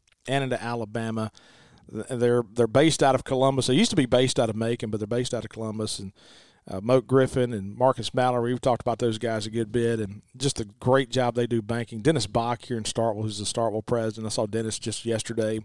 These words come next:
a-, at lunch, and just tremendous, tremendous person. And so that's the thing, is you're banking with great people, and they do a phenomenal job with their customer service, but they're also, I mean, they, they, they're,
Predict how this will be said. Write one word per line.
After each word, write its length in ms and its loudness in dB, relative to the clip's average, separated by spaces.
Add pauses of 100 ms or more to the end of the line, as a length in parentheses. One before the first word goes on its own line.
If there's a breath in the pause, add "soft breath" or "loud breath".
(560 soft breath)
a-, 180 -2
at 80 0
lunch, 420 -2
and 260 -6
just 220 -6 (460)
tremendous, 800 0 (140)
tremendous 520 -2
person. 440 -2
And 140 -6
so 180 2 (300 loud breath)
that's 220 4
the 120 -6
thing, 300 -4
is 120 -4
you're 80 -2
banking 340 -2
with 160 -2
great 520 0
people, 520 0 (640 loud breath)
and 140 2
they 80 8
do 140 8
a 40 6
phenomenal 420 4
job 260 6
with 40 -2
their 80 6
customer 400 4
service, 400 4
but 160 -2
they're 160 0 (160)
also, 680 6
I 80 -4
mean, 200 -2
they, 140 0
they, 180 0
they're, 320 6